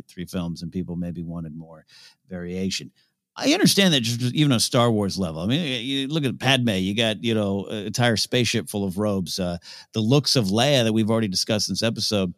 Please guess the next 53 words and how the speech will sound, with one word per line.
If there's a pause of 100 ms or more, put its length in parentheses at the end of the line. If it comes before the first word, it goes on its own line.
(280)
are
just
synonymous
with
those
figures
and
how
you
viewed
Leia
in
those
scenes,
those
moments
and
everything. (300)
So
I (120)
understand
some
of
the
conversation,
but (540)
the
more
I
go
back
and
visit
it,
it
just
works
for
Rey
on
Jakku. (520)
I
love
the
updated
version
and,
uh,
in,
in,
in
Last
Jedi.